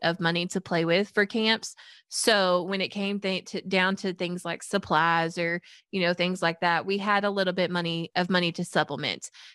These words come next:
However, I have learned, just like Wendy said, if you do not charge for these camps, people will sign up and they will never show up. Um, a-, and then you're stuck footing the bill for all those extra supplies that you had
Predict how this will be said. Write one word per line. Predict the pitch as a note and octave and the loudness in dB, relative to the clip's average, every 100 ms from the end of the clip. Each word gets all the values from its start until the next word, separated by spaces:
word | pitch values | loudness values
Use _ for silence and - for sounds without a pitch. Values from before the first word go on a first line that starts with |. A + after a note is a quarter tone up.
| _ | _
However, | - A3 F#3 E3 D#3 - | -2 2 2 0 -4 -2
I | F#3 A3 | 0 0
have | C4 A#3 G#3 | 2 -2 0
learned, | F#3 F3+ F3+ | 0 2 0
just | F#3+ F#3+ | 0 0
like | F#3+ | 0
Wendy | G3+ F#3 F#3+ | 0 -4 -4
said, | - D#3 D3 F3 - - _ - | -2 0 0 -4 -14 -20 _ 2
if | A3 G#3 | 2 2
you | G#3 G3+ A3+ | -4 -2 -2
do | A#3+ | -2
not | A#3 A3+ | -2 -4
charge | - A3+ F#3+ E3+ E3+ - - | -2 2 4 2 -2 -8 -12
for | - G3 | 0 2
these | F#3 F#3+ | 4 2
camps, | - C4+ G#3+ E3+ - - _ _ _ _ _ - | 0 0 2 2 -2 -12 _ _ _ _ _ -4
people | A3+ A#3 A3+ | 2 4 4
will | G#3 | 4
sign | G3+ F#3 F#3+ | 2 0 2
up | F3+ E3+ - | 0 0 -2
and | F3 | 0
they | F3+ | 2
will | F3 F3 | 4 2
never | F3 E3 D#3+ E3 | 2 2 0 -2
show | - D#3 A#2+ | 0 0 2
up. | F2+ - - - - - _ | -2 -2 -4 -6 -18 -20 _
Um, | F#3 F3+ E3+ E3 - | 2 4 2 0 -2
a-, | |
and | G3+ F#3 G3+ G#3 | 0 2 2 4
then | A3+ G#3+ | 4 4
you're | G3 A3 | 4 2
stuck | C4 - G3+ F3 - | 2 -2 0 0 0
footing | G3+ F#3 F#3+ | -2 0 0
the | F3+ | 0
bill | F3 E3 E3 | 2 2 2
for | G3 - | 0 2
all | F3 F#3 G#3 | 4 6 4
those | A3 G#3+ | 2 -2
extra | G3 G3+ - | -4 -4 -6
supplies | G#3 G#3+ G#3 F#3+ F#3 | -6 -4 0 0 0
that | D3+ | -2
you | E3+ | -2
had | F3 A#2+ B2 | 0 0 -2